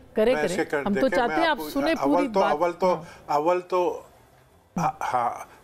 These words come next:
Speaker 2: अव्वल तो इंशाल्लाह ऐसा होगा नहीं कि पीपल्स पार्टी और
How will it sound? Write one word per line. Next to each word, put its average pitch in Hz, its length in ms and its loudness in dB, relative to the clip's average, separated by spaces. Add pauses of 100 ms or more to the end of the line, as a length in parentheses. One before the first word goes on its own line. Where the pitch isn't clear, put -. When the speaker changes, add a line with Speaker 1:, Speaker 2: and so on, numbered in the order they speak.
Speaker 2:
अव्वल 147 280 0
तो 175 720 2 (100)
इंशाल्लाह 165 360 0
ऐसा 156 160 0
होगा 127 380 0
नहीं 151 220 -4 (460)
कि 147 40 4 (1080)
पीपल्स 143 320 -2
पार्टी 143 420 -2
और 139 320 0